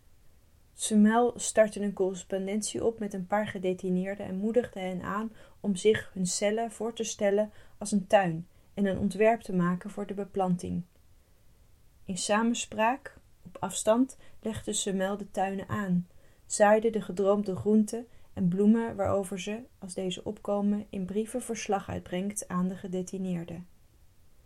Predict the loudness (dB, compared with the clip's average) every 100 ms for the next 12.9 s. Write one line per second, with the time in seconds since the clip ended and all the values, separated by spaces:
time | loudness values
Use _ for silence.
0 | _ _ _ _ -8 2 2 2 6 8
1 | 10 8 4 -6 -20 -20 -12 -8 -8 -6
2 | 0 4 4 2 -4 -6 -6 -6 -6 0
3 | 2 0 -4 -10 -12 -18 -20 -6 -2 -2
4 | 0 0 0 -4 -4 -6 -4 -4 -6 -4
5 | -2 -2 -4 -8 -4 0 2 0 -4 -6
6 | -6 -10 -20 -20 -20 _ -4 -2 -4 0
7 | 2 2 0 0 2 2 0 0 2 0
8 | -6 -20 -20 -6 0 2 0 -4 -4 -4
9 | -4 -6 -4 -4 -4 -6 -4 -6 -6 -8
10 | -6 -6 -6 -6 -4 -2 -2 -6 -10 -16
11 | -20 -20 -12 0 0 2 -2 -2 -4 -8
12 | -8 -10 -12 -12 -10 -10 -10 -14